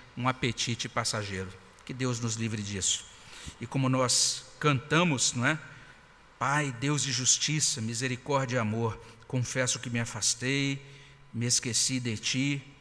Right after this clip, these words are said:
esvazio o meu ego, enche-me de ti, ajuda-me a confiar", ou seja, a ter essa fé salvadora,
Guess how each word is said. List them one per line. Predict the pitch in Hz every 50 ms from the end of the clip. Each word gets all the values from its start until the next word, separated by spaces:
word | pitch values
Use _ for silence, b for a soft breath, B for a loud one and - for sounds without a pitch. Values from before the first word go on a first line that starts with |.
| - - - - - - - - - -
esvazio | - 117 113 117 120 117 110 107 123 135 151 151
o | 139
meu | 131 123 117 110 120
ego, | 127 135 135 135 139 143 147 139 - B B B B B B B B B
enche-me | 131 151 165 160 160 - - 143 139 127
de | 123 120 113 107
ti, | - - - 135 147 156 151 160 - - B B B B B B
ajuda-me | - 101 95 107 160 190 190 185 165 160
a | 143
confiar", | - - 156 147 - 147 127 120 120 131 131 127 - - - - - - - -
ou | -
seja, | 113 - 139 120 117 123
a |
ter | 110 - - 147
essa | 147 131 - 127
fé | 110 - - - 147 156
salvadora, | - - 139 139 135 143 135 123 123 135 139 143 143 127